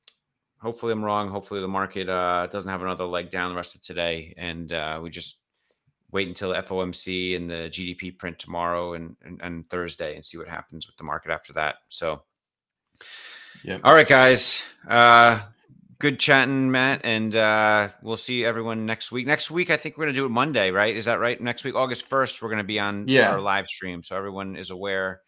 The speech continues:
Speaker 1: Um, instead of Tuesday, we're doing it Monday morning. Tuesday, uh, we're getting ready for the, uh, shareholder meeting in Texas, and we'll be flying down there s-, to meet some potential investors and other people that were, in, you know.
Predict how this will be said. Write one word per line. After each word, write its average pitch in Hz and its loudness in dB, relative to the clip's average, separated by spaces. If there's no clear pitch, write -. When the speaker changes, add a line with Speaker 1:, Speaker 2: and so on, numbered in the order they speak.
Speaker 1:
Um, 92 -4
instead 95 -8
of - -12
Tuesday, 110 -6
we're 104 -6
doing 95 -8
it - -10
Monday 101 -2
morning. 98 -4
Tuesday, 101 -4
uh, 98 -4
we're 95 -6
getting 98 -4
ready 98 -2
for 95 -4
the, 92 -6
uh, 87 -2
shareholder 101 -6
meeting 92 -6
in 87 -6
Texas, - -10
and 85 -14
we'll 87 -16
be 85 -20
flying 90 -6
down 87 -4
there 82 -6
s-, - -16
to 87 -14
meet 90 -12
some 82 -12
potential 82 -14
investors 80 -8
and 78 -14
other 82 -8
people 82 -10
that 76 -6
were, 82 -8
in, 80 -10
you 87 -8
know. 78 -10